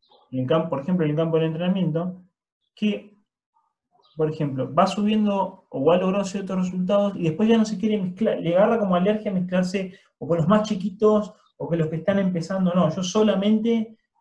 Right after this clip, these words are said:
eh, entreno grandes campeones, no me mezclo con, eh, <laughs> con,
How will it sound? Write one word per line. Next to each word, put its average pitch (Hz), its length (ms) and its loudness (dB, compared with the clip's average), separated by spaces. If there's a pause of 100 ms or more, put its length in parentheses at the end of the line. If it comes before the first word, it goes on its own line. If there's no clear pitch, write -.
(140)
eh, 139 540 0
entreno 175 500 -2
grandes 175 320 2
campeones, 147 460 -2
no 165 160 0
me 175 140 2
mezclo 185 520 0
con, 190 380 0 (540)
eh, 123 1000 -4
<laughs> - 40 -20
con, - 140 -8